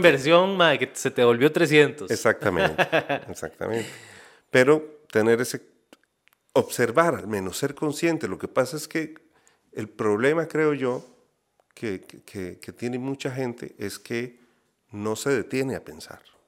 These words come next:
Speaker 2: Actuamos en, en automático.
Speaker 1: Ujú.
Speaker 2: Entonces, "Ay, este, hay que comprarse un carro". Y, pero, suave un toque, ¿para qué es el carro? Eh,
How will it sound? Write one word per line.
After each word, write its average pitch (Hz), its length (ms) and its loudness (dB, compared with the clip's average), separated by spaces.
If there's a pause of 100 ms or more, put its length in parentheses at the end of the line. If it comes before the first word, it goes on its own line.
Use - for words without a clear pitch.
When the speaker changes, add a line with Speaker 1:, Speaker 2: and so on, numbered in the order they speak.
(920)
Speaker 2:
Actuamos 104 500 -2
en, 131 260 -6
en 92 180 -10
automático. 107 760 -6 (500)
Speaker 1:
Ujú. 101 320 -14 (600)
Speaker 2:
Entonces, 92 340 -10
"Ay, 147 300 6
este, 107 800 -6 (580)
hay 139 120 2
que 156 140 -4
comprarse 131 680 -2 (640)
un 120 140 -6
carro". - 360 -6 (1040)
Y, 175 200 -14
pero, - 480 -8
suave 117 220 -6
un 104 60 -14
toque, - 240 -6
¿para 90 240 -10
qué 107 140 -8
es 101 120 -10
el 107 140 -12
carro? 143 380 -4 (800)
Eh, 95 100 -12